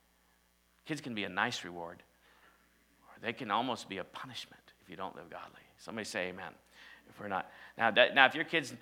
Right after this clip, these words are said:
maybe not behaving, I'm not talking about that. I'm talking about the really wicked people who absolutely will have nothing to do with God. A lot of times their children turn out pretty bad.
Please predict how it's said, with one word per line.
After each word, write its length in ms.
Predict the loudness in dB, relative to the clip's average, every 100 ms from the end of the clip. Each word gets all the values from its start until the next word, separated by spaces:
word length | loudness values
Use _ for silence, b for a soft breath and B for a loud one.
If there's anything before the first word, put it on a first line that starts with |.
| b b
maybe 340 | -4 -2 4
not 160 | 4 4
behaving, 360 | 2 0 4
I'm 160 | 4 4
not 120 | -2
talking 280 | 0 0 0
about 220 | -4 -4
that. 220 | -12 -12
I'm 1080 | -16 _ _ _ _ _ _ _ _ _ 4
talking 160 | 8 10
about 160 | 10
the 80 | 8
really 240 | 0 0
wicked 360 | 0 -2 -2 -8
people 300 | -10 -10 -6
who 80 | 2
absolutely 480 | 2 2 -6 -6 -8
will 120 | -10
have 120 | -8
nothing 320 | -6 -4 -6
to 80 | -10
do 140 | -10
with 120 | -12 -12
God. 80 | -16 -16 -20 _ _ _ _ _ _ _ _ _ -12
A 40 |
lot 60 | -6
of 40 |
times 180 | -2 -2
their 100 | -2
children 360 | -4 -4 -4 -6
turn 160 | -6
out 160 | -4 -4
pretty 160 | -8 -8
bad. 320 | -8 -8